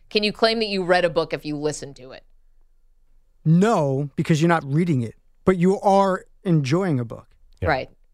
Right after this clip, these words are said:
Speaker 1: Jay in Alabama came in, took me to task, said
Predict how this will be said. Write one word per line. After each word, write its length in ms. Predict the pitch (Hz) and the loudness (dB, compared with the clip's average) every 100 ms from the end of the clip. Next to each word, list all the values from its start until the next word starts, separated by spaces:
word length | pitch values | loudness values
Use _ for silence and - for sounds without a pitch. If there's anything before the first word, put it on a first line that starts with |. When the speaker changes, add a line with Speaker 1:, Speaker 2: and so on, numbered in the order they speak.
| _ _ _ - | _ _ _ -4
Speaker 1:
Jay 220 | 175 160 | 0 0
in 80 | 147 | -2
Alabama 580 | 143 170 175 165 160 - - | -2 0 0 -2 -4 -8 -12
came 260 | - 170 160 | -4 -2 0
in, 320 | 160 160 165 - - - - - | -2 -4 -10 -18 -20 -20 -20 -6
took 200 | 175 - | -6 -4
me 100 | 175 | -4
to 80 | 160 | -2
task, 520 | 180 170 165 165 - | 2 2 2 -2 -16
said 440 | - 156 151 - | -8 -6 -6 -12